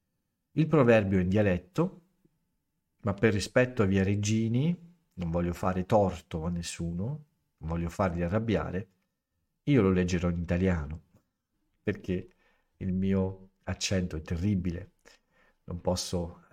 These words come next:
eh, leggerlo nel dialetto di Viareggio. Beh, la frase celebre di oggi, il proverbio di oggi è questo: "Chi non vuole ballare, non vada al veglione."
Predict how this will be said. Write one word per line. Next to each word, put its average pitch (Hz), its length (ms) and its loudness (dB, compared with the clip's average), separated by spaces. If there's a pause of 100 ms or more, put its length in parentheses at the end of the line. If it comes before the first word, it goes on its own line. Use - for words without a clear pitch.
eh, 73 520 -12
leggerlo 92 680 -2 (100)
nel 95 160 -2
dialetto 90 440 -2
di 90 120 -2
Viareggio. 85 580 -4 (1080)
Beh, 98 180 4
la 107 100 2
frase 110 320 4
celebre 92 420 0
di 110 120 4
oggi, 87 380 2 (500)
il 85 120 -12
proverbio 92 420 -2
di 160 120 2
oggi 82 280 0
è 85 100 -4
questo: - 560 -12 (960)
"Chi 170 140 4
non 131 180 6
vuole 113 260 6
ballare, 90 800 0 (560)
non 120 280 2
vada 82 540 -2 (320)
al 92 160 -6
veglione." 82 720 -2